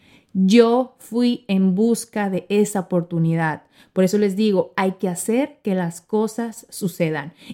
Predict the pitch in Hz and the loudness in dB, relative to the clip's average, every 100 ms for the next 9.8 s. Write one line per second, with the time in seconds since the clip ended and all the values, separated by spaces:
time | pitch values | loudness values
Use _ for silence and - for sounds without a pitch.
0 | - 226 196 190 262 269 - 208 214 233 | 2 6 8 6 4 0 0 0 0 -4
1 | 214 185 196 214 196 190 190 226 208 196 | -2 -2 -2 0 0 0 0 2 2 2
2 | 190 190 208 - 185 180 180 - 180 175 | 0 -2 -6 -2 -2 -2 -4 -6 -2 0
3 | 170 - _ - 277 294 320 349 392 - | 0 -4 _ 0 2 2 0 -4 -8 -14
4 | - 208 180 180 175 175 233 254 220 - | -4 0 0 0 -2 0 2 2 0 -2
5 | 202 214 214 - 254 311 - 196 180 175 | 0 0 -2 -6 -8 -8 -4 -2 -2 -4
6 | 214 233 240 _ _ _ _ _ 226 226 | -2 -2 -4 _ _ _ _ _ -6 -2
7 | 311 269 196 190 202 220 233 - 196 190 | -2 -2 -4 -4 -6 -6 -8 -8 -4 0
8 | 175 170 170 180 170 156 160 190 - 220 | 0 -2 -4 -2 -2 -2 -6 -12 0 2
9 | 233 240 226 226 - 175 - | 4 2 0 -2 -2 -2 -4